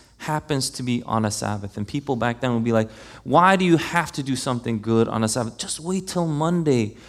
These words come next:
But what if there was a poor person? You know, here's the hypothetical. What if there was a poor person and that person was starving and they needed to eat that day?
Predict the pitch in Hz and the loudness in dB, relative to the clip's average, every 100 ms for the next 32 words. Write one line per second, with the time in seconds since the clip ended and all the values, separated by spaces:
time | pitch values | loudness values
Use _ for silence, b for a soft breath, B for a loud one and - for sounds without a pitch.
0 | B B 123 160 185 170 143 123 - - | B B 0 0 2 0 0 -2 -6 -6
1 | 180 185 - 113 - 110 98 110 107 117 | -4 -4 -8 -8 -8 -12 -12 -6 -2 -2
2 | 120 120 127 123 123 123 - 117 110 101 | 0 0 2 0 -2 -4 0 0 2 -2
3 | 98 B B B B - 170 165 160 139 | -8 B B B B -2 -2 0 0 0
4 | 131 - - 226 226 226 110 101 - 104 | -4 -8 -8 -4 -4 -6 -10 -8 -8 -8
5 | 101 B B 147 147 147 165 165 151 - | -8 B B -4 -4 -2 -4 -4 -4 -4
6 | - 180 185 170 135 135 139 139 185 196 | -4 -2 -2 0 0 0 0 0 0 0
7 | 175 - 165 165 b b - 127 165 170 | -4 -6 -4 -6 b b -16 -2 0 0
8 | 165 - 175 185 185 123 110 | -2 -2 2 4 6 4 0